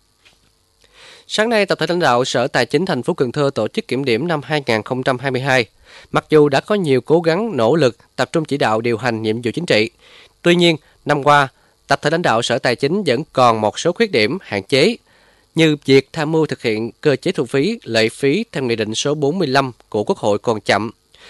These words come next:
Công tác phối hợp với bộ phận nghiệp vụ của Bộ Tài chính đôi lúc chưa chặt chẽ để kịp thời tham mưu cho lãnh đạo thành phố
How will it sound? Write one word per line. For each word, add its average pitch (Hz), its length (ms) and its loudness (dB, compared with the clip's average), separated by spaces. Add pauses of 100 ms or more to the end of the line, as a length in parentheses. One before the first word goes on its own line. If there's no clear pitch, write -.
(160)
Công 180 160 0
tác 226 180 2
phối 208 240 0
hợp 123 320 0
với 139 160 2
bộ 135 160 0
phận 110 260 -2
nghiệp 113 180 -2
vụ 107 200 2
của 113 200 -4
Bộ 107 160 0
Tài 110 120 -6
chính 180 260 -4 (280)
đôi 156 220 6
lúc 214 160 2 (180)
chưa 208 140 2
chặt - 220 -10
chẽ 117 380 0
để 117 140 -6
kịp 127 160 -4
thời 110 180 -2
tham 127 180 -8
mưu 127 180 0 (160)
cho 127 100 0
lãnh 123 100 -2
đạo 117 100 -2
thành 107 140 -10
phố 139 300 0